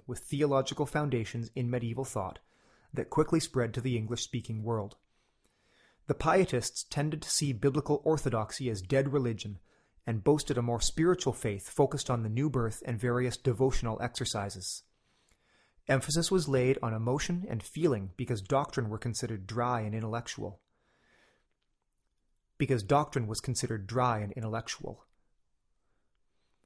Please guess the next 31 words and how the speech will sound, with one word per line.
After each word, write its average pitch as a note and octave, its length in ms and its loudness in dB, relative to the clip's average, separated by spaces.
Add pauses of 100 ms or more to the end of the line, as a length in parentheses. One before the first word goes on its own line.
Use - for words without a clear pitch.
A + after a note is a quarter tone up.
There C#3 160 4
are C#3 60 4
significant E3+ 640 0
evangelical C3 560 2
church - 340 -2
movements C3+ 380 -2
today C3+ 320 2
that A2+ 160 -4
won't A#2+ 260 -4
sing C3+ 260 -2
hymns B2+ 360 0
for - 120 -6
this A2 180 -2
very A2 240 -2
same A#2+ 280 -2
reason. B2 360 -2 (520)
They C3+ 220 4
are D3+ 100 6
allegedly C3 480 2
too E3 360 4
intellectual A#2+ 580 0
and A2+ 180 -4
get D3+ 120 2
in D3+ 100 -2
the C3+ 80 4
way B2+ 240 4
of A2+ 100 -2
emotional B2+ 520 -2
engagement B2 540 -2
with - 160 -8
God. G#2 340 -2